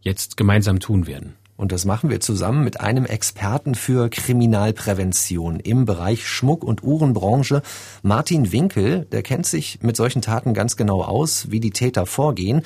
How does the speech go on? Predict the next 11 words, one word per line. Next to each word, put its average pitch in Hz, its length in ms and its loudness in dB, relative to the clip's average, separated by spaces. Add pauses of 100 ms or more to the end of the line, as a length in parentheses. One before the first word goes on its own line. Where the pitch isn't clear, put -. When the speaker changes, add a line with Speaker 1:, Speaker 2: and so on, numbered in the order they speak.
(420)
Speaker 2:
denn 139 160 4
er 123 160 -2
betreibt 117 340 -2
seit 95 180 -2
vierzehn 170 460 0
Jahren 117 400 0
einen 113 300 0
sogenannten 107 500 2
Juwelierwarndienst. 101 1500 2 (300)
Das 92 140 0
heißt, 156 340 0